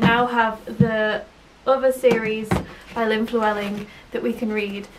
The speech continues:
when The Night Runners is very nearly over. So these were the books that I had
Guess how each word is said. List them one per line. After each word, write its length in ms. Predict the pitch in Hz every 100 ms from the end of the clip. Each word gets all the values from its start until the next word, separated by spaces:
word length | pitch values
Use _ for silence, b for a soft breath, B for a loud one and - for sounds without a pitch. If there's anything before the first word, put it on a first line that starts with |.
| B -
when 160 | 214
The 80 | 214
Night 240 | 220 226
Runners 380 | 226 214 202 202 - - 240
is 100 | -
very 240 | 220 208
nearly 220 | 214 226
over. 1160 | - - - - - - - - - - - -
So 100 | 370
these 200 | 403 381
were 120 | 381
the 80 | 359
books 280 | 330 320 -
that 160 | 294
I 100 | 285
had 300 | 285 277 277